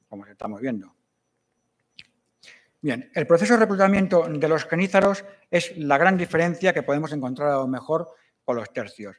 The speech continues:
Es la del bisme, sobre todo. La del bisme se, es, se, significa recolecta. Y efectivamente era lo más similar a una recolecta porque, ante todo, lo que buscaba este sistema de la administración otomana era no esquilmar los recursos del imperio, ni humanos ni económicos.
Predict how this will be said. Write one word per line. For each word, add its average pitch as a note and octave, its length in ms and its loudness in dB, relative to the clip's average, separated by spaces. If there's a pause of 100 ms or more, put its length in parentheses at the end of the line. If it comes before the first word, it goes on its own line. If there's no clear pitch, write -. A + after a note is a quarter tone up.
(100)
Es F#3 200 -4
la D3 200 -2
del A#2+ 160 -2
bisme, A#2 320 -6
sobre G#2+ 240 -10
todo. A2 340 -10
La C#3 140 -4
del D3 160 -4
bisme A3 500 0
se, D#3+ 260 -6
es, F3 160 -8 (120)
se, C#3+ 200 -6
significa D3+ 520 -2 (100)
recolecta. B2+ 680 -8 (880)
Y D3 100 -6
efectivamente F3 560 -2
era F3+ 160 4
lo E3+ 220 -4
más F#3+ 160 -2
similar F3+ 260 0
a F#3 40 2
una F#3 100 0
recolecta E3+ 420 -2
porque, D3 200 -6
ante B2+ 180 -6
todo, F3 160 2
lo D3+ 100 0
que C#3+ 60 -10
buscaba F3+ 260 -4
este F3 140 -12
sistema C#3 440 -6
de A#2 60 -6
la B2 80 -6
administración B2 460 -8
otomana E3+ 560 -6
era D#3+ 240 2
no C#3+ 240 -4
esquilmar D3+ 500 -4
los B2+ 140 -6
recursos D3+ 360 -10
del C3 140 -6
imperio, G#2+ 400 -12
ni A#2+ 200 -4
humanos F#3+ 420 0
ni B2 120 -4
económicos. A2+ 680 -10